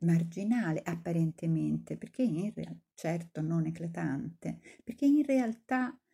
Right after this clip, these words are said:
eh, la sua opera è un'opera di distillazione continua e attenta, di riflessione sulle questioni relative a che cosa significa essere donna, che cosa significa nascere donna e diventarlo.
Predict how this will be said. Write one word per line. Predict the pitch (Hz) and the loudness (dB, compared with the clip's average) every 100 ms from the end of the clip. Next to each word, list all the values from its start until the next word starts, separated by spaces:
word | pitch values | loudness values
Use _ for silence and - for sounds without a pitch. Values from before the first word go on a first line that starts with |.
| _ _ _ | _ _ _
eh, | 165 160 185 180 | -4 -2 -2 -2
la | 190 | -2
sua | 170 - 202 226 233 226 | -4 -6 -2 0 0 0
opera | 175 170 165 185 190 220 233 - | 0 0 0 -4 -2 -2 -2 -4
è | 190 | -8
un'opera | 185 185 185 175 180 180 | -6 -6 -6 -4 -4 -2
di | 170 180 170 | -2 -4 -6
distillazione | 170 - 175 175 180 170 - 175 165 160 156 | -6 -6 -6 -4 -6 -8 -8 -2 0 0 -2
continua | - 180 165 165 - 214 165 156 147 - | -2 0 2 0 -2 -2 0 0 0 -2
e | 175 | -6
attenta, | 170 - _ 160 143 151 156 - 170 - _ _ | -6 -10 _ -4 -2 -2 -6 -10 -10 -12 _ _
di | - 220 | -2 0
riflessione | 190 175 220 226 - 160 160 156 | 2 0 -2 -4 -6 -4 0 0
sulle | 165 233 143 - | 0 0 -2 -2
questioni | 165 - - 160 165 165 170 165 - _ - | -4 -4 -4 -2 2 2 0 -4 -14 _ -4
relative | 226 170 165 180 170 165 | -2 -2 -4 -4 -2 -4
a | 160 156 165 | -4 -8 -10
che | - | -8
cosa | - - 202 | -8 -6 -4
significa | - 226 170 165 226 226 175 156 156 | 0 0 2 0 -2 -4 -6 -6 -6
essere | 175 165 - 196 | -6 -6 -4 -2
donna, | 208 240 170 165 - | -2 -2 -2 -2 -4
che | - - | -10 -12
cosa | 165 165 | -12 -12
significa | - 185 196 170 - 151 | -10 -6 -6 -6 -8 -4
nascere | 165 180 170 - 208 233 | -4 -4 -6 -8 -4 -2
donna | - 180 202 240 | -2 -4 -2 0
e | 226 | 2
diventarlo. | 175 165 160 156 151 139 135 - 151 - | 2 2 0 -2 -6 -6 -6 -6 -8 -8